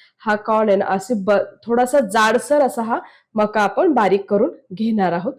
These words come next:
येस, तर हे बघा इथे मी तुम्हाला दाखवते, इथे हे मिक्सरवरती पल्स मोडवरती, अ, मी हे बारीक करून घेतलेलं आहे. तर खूप जास्त नाही, थोडंसं हे जाडसर राहिलं पाहिजे. आता हे आहे ना एका बाउलमध्ये आपण ट्रान्सफर करून घेऊया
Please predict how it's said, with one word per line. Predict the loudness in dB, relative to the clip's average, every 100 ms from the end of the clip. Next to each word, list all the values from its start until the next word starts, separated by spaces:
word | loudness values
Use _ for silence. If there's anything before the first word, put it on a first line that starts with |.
| _ _ _
येस, | -8 -6 -2
तर | 0
हे | 2
बघा | 0 -2
इथे | -4 -4 -2
मी | -2
तुम्हाला | -2 -2 -2
दाखवते, | -2 -4 -4 -6 -6 -12 _ _ -10
इथे | -2 2
हे | 2
मिक्सरवरती | 2 -2 -2 0 0 -2
पल्स | 0 2 2 2
मोडवरती, | 2 4 4 2 -2 -6 -6 -2
अ, | 0 2
मी | 0 0
हे | -2
बारीक | 0 2 0
करून | 0 -2 -2
घेतलेलं | -4 -6 -8 -6
आहे. | -6 -8 -20 _ -6
तर | -2
खूप | -2 0
जास्त | 2 0 0 0
नाही, | 2 0 -4 -6
थोडंसं | 0 2 2 0 -2
हे | -2 0
जाडसर | 2 0 -2 -4 -4
राहिलं | -4 -6
पाहिजे. | -8 -14 -16 _ -20 _
आता | -4 -2
हे | 2 4
आहे | 2
ना | 2
एका | -2 -2 0
बाउलमध्ये | 2 2 2 0 0 -2 -4
आपण | -4 -6
ट्रान्सफर | -4 -2 -2 -4 -6 -4
करून | -4 -4 -4
घेऊया | -6 -10 -12